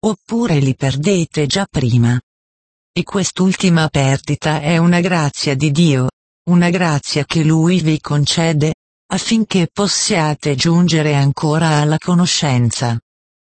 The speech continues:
Egli vi toglie il bene terreno, cioè egli vi toglie ciò a cui è attaccato il vostro cuore,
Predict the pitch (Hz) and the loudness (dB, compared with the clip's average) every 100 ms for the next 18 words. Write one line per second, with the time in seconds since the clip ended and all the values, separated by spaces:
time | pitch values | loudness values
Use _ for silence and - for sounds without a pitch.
0 | _ _ _ 214 190 165 185 170 - 185 | _ _ _ -2 0 2 2 2 0 0
1 | 151 147 143 160 151 185 185 180 175 202 | 0 2 2 2 2 2 2 2 0 -2
2 | 185 160 147 139 139 147 - _ _ _ | -2 0 0 2 2 0 -6 _ _ _
3 | - 180 156 147 147 156 160 156 - 156 | -4 -2 0 2 2 2 2 0 0 -2
4 | 147 147 139 - 156 147 151 175 180 170 | 0 0 -2 -2 -2 -2 -2 -2 0 2
5 | 175 175 - 180 - 180 170 156 151 147 | 0 -2 -4 -6 -4 -4 -2 -2 0 0
6 | 143 143 165 156 - 151 139 165 160 175 | 0 0 0 -4 -4 -6 -2 0 2 2
7 | 170 170 | 2 0